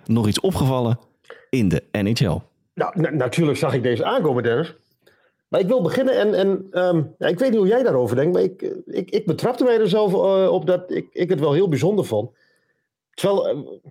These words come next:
Speaker 2: ehm, de Bruins, want daar gaat het over, die hebben in tweeduizend twee, eh, negentien voor het laatst vier wedstrijden op rij verloren. Tot afgelopen december.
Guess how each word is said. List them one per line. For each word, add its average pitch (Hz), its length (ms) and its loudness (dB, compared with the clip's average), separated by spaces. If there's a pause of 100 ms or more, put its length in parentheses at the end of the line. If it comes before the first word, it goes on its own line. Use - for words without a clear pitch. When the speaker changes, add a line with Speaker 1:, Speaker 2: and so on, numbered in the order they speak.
(240)
Speaker 2:
ehm, 151 360 0
de 135 160 -2
Bruins, 214 360 0
want 131 140 0
daar 135 120 -2
gaat 160 180 -2
het 131 120 -2
over, 113 260 0
die 135 100 0
hebben 147 340 -2
in 139 320 -4
tweeduizend 147 520 0
twee, 196 200 -2
eh, 135 240 2
negentien 185 460 0
voor 156 140 -2
het 131 100 -2
laatst 160 280 -2
vier 180 220 0
wedstrijden 151 440 0
op 127 100 -2
rij 127 200 0
verloren. 120 480 -2 (1500)
Tot 127 160 -2
afgelopen 123 440 -2
december. 113 440 -4